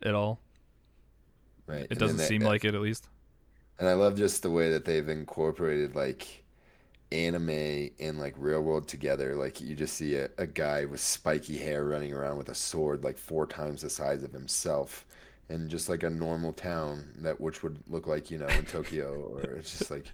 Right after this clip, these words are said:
Speaker 2: this is awesome.
Speaker 1: Yeah, no, for sure.
Speaker 2: So yeah, that, that one definitely made my list this year.
Speaker 1: Yeah, it's something special. It didn't make my list, but it's, uh, my short list. It, it's definitely there. That's why I was telling you before, while we were making our lists,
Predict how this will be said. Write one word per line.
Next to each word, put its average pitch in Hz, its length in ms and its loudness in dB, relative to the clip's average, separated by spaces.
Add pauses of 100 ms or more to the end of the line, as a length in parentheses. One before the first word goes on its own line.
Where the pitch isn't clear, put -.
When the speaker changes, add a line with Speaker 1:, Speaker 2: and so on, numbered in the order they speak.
(680)
Speaker 2:
this - 180 -8
is 87 120 -4
awesome. - 400 -2 (200)
Speaker 1:
Yeah, 113 320 6 (240)
no, 98 240 -2
for 110 160 -6
sure. - 260 -4 (1300)
Speaker 2:
So 71 220 -4
yeah, 71 180 4
that, 82 280 4
that 107 180 6
one 92 180 2
definitely 87 400 0
made 80 180 0
my 76 100 -2
list 71 240 -4
this - 180 -6
year. - 140 -4 (500)
Speaker 1:
Yeah, 110 220 -2
it's - 100 -4
something 117 220 4
special. 123 360 6
It 123 40 2
didn't 165 180 2
make 165 200 4
my 147 140 8
list, 143 360 6
but 120 140 6
it's, 113 300 4
uh, 110 420 6 (420)
my 107 140 6
short 104 320 6
list. 104 320 4
It, 95 120 -2 (220)
it's - 180 -4
definitely 95 340 0
there. 95 200 2
That's 107 180 4
why 165 100 8
I 131 120 8
was 135 140 6
telling 180 280 4
you 127 440 4
before, 107 420 2
while 110 180 8
we 123 120 8
were 113 100 6
making 107 300 4
our 104 120 2
lists, 104 460 0